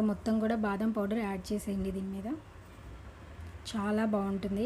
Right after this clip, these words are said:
ఒక్కసారి అయితే మీరు అందరూ కూడా తప్పకుండా ట్రై చేయాల్సిన విషయము. And అలాగే ఫస్ట్ టైమ్ మన ఛానల్ని ఎవరైనా చూస్తూ ఉన్నట్లయితే ఛానల్ని సబ్స్క్రైబ్ చేసుకోండి. అలాగే పక్కనే ఉన్న బెల్ ఐకాన్ కూడా క్లిక్ చేయండి. So, నేను డైలీ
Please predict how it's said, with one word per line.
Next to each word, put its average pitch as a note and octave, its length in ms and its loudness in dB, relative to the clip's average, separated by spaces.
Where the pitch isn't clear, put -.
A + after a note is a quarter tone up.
ఒక్కసారి G3+ 380 -2
అయితే G3+ 180 0
మీరు G3+ 180 2
అందరూ G#3 260 4
కూడా A3 180 6
తప్పకుండా A3+ 520 0
ట్రై G3 100 2
చేయాల్సిన G3 480 0
విషయము. G3+ 380 0
And A#3+ 180 8
అలాగే A3+ 340 6
ఫస్ట్ A3+ 260 4
టైమ్ B3 200 10
మన G#3+ 100 6
ఛానల్ని G#3+ 440 8
ఎవరైనా G#3 300 6
చూస్తూ G3+ 220 2
ఉన్నట్లయితే G3 460 2
ఛానల్ని G3+ 500 4
సబ్స్క్రైబ్ A3 500 2
చేసుకోండి. G3 480 2
అలాగే G#3 300 6
పక్కనే G#3 420 4
ఉన్న G3+ 100 6
బెల్ G3+ 260 6
ఐకాన్ G3+ 320 2
కూడా G#3 180 4
క్లిక్ G3 220 -2
చేయండి. G#3+ 280 6
So, G#3 100 4
నేను G3+ 180 2
డైలీ G3+ 280 6